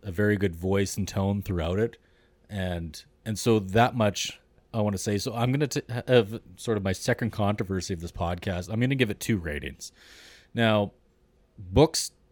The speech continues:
sometimes find an audience, right? And, and that might be because of the theme, that might be because of the content, the subject matter, that sort of thing.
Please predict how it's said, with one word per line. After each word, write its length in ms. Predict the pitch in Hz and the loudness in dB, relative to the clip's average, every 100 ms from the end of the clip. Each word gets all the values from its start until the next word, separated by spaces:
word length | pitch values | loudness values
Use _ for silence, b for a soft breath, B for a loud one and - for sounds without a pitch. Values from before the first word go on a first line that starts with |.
| _ _ _ | _ _ _
sometimes 880 | - - 143 143 143 131 120 107 - b b b | -14 0 0 4 4 6 4 0 -6 b b b
find 320 | - 123 117 | 0 4 4
an 100 | 107 101 | 2 0
audience, 560 | 98 95 90 73 - | 2 2 2 -4 -10
right? 300 | 80 82 104 117 b b b _ - | -6 -2 -2 -4 b b b _ -8
And, 400 | 117 107 82 90 _ _ _ _ - | -6 -6 -8 -18 _ _ _ _ -8
and 160 | 165 | 2
that 200 | 170 165 _ | 2 2 _
might 340 | 147 139 135 110 | -2 4 4 2
be 80 | |
because 280 | 107 101 101 | -2 0 0
of 60 | 95 | 0
the 100 | 98 | -2
theme, 440 | - 139 131 127 | -2 0 2 2
that 120 | 113 | 0
might 160 | 101 101 | -2 -4
be 80 | 90 | -4
because 280 | 90 107 85 | -4 -4 -6
of 60 | |
the 60 | 82 | -10
content, 960 | - 117 113 107 113 107 104 98 - - _ | 0 2 4 2 2 4 2 0 -8 -18 _
the 80 | 101 | -6
subject 440 | - 131 110 113 | -2 0 2 2
matter, 220 | 117 107 | 2 4
that 200 | 98 95 | 4 2
sort 200 | 95 110 | 2 0
of 80 | 104 | 0
thing. 260 | 87 95 | 0 0